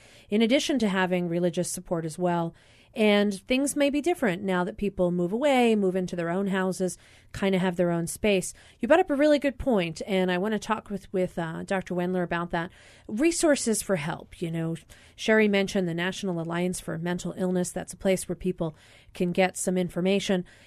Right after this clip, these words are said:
If somebody is really concerned, they're, they're wondering about postpartum depression, they're wondering about their risk factors, or their loved one is wondering about postpartum psychosis,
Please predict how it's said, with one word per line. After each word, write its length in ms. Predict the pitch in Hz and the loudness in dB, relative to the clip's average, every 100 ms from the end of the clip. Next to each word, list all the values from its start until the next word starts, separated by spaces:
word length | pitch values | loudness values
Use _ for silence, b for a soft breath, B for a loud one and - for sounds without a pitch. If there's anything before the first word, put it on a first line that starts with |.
| b | b
If 160 | 311 294 | 0 0
somebody 680 | - 339 359 349 330 285 285 | 2 0 4 4 2 0 -2
is 300 | - 247 220 | -2 0 0
really 340 | 214 247 247 240 | -2 0 2 0
concerned, 760 | - 208 - 220 185 170 170 | 0 -2 -2 0 0 -2 -4
they're, 280 | 185 196 180 B B - | 2 2 2 B B -2
they're 100 | 190 | 0
wondering 560 | 190 233 262 262 262 247 | 4 4 4 4 4 4
about 360 | 233 214 233 | 2 2 0
postpartum 540 | 214 202 - 208 196 196 | -2 -4 -2 -2 0 -2
depression, 540 | 180 - 185 - 180 b b b | -6 -6 -6 -4 -4 b b b
they're 120 | 196 | 0
wondering 500 | 180 196 208 220 226 | 2 4 4 4 4
about 300 | 208 196 202 | 4 2 0
their 120 | 196 185 | 2 2
risk 240 | 190 - | 2 0
factors, 480 | 196 180 175 185 180 | -2 -2 0 -2 0
or 60 | |
their 160 | 175 170 | 0 0
loved 300 | 175 208 202 | 2 0 0
one 300 | 196 185 180 b b b | -2 0 -2 b b b
is 240 | 202 185 | 0 0
wondering 460 | 180 190 190 190 175 | 2 2 4 2 0
about 360 | 165 175 185 - | -2 -4 -4 -4
postpartum 540 | 185 - - 185 180 | -4 -4 -4 -2 -2
psychosis, 680 | - 175 - 175 170 170 - | -4 -8 -6 -6 -4 -6 -8